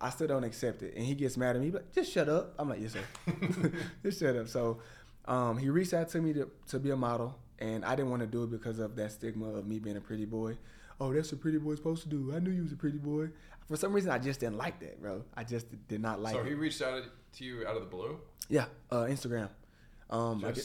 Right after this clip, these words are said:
Speaker 2: sent you a D M?
Speaker 1: Yeah. He was like, "Hey,"
Speaker 2: And how
Speaker 1: uh,
Speaker 2: long ago was this?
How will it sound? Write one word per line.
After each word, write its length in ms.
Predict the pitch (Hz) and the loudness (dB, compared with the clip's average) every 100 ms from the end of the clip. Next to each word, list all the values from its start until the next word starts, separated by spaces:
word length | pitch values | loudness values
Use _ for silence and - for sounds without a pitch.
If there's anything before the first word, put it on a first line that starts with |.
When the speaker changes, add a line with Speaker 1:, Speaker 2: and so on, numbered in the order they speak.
| 127 | -4
Speaker 2:
sent 40 | 127 | -4
you 60 | 123 | -6
a 20 | |
D 200 | 120 113 | -4 -4
M? 80 | 92 - - | -4 -8 -4
Speaker 1:
Yeah. 160 | 113 123 - - - - | 0 0 -2 -14 -18 -8
He 120 | 131 | -4
was 120 | 131 | 0
like, 100 | 123 | 0
"Hey," 340 | 139 147 147 143 | 2 4 4 2
Speaker 2:
And 80 | |
how 140 | 107 117 | 2 2
Speaker 1:
uh, 20 | |
Speaker 2:
long 200 | 120 123 | 2 0
ago 140 | 127 131 | -4 -6
was 120 | 131 | -8
this? 220 | 156 | -10